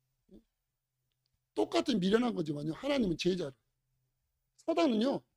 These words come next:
나를 완전히 그냥 이상한 상태로 만-, 만들어 놓고 있죠. 하나님의 선한 일에 지혜로우시길 바랍니다.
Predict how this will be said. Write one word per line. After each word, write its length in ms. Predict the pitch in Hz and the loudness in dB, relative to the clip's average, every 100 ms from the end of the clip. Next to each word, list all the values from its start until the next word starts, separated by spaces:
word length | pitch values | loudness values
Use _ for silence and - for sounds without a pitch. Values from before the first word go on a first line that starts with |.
| _ _ _ - | _ _ _ -6
나를 220 | 175 190 | -2 0
완전히 800 | 180 214 254 294 349 339 269 208 | 0 -2 0 0 0 -2 -2 -2
그냥 240 | 208 214 - _ _ _ - | -4 -10 -18 _ _ _ -8
이상한 420 | 180 285 302 262 | -4 -2 0 0
상태로 340 | 247 226 190 | -4 -8 -8
만-, 300 | 175 180 - 165 | -8 -10 -12 -10
만들어 300 | 170 180 180 | -8 -6 -8
놓고 140 | 156 | -10
있죠. 240 | 151 - 143 _ _ _ _ _ _ _ _ _ _ _ _ _ _ _ _ _ _ _ _ _ _ _ _ _ _ _ _ _ _ _ _ _ _ | -14 -20 -20 _ _ _ _ _ _ _ _ _ _ _ _ _ _ _ _ _ _ _ _ _ _ _ _ _ _ _ _ _ _ _ _ _ _
하나님의 420 | 208 214 196 175 | -6 -2 0 0
선한 340 | - 240 226 180 | -2 -4 -2 -2
일에 280 | 160 147 143 | -2 -6 -12
지혜로우시길 500 | 202 226 208 185 151 | -6 -4 -4 -6 -6
바랍니다. 600 | 165 180 175 160 185 | -2 -2 -2 -2 -2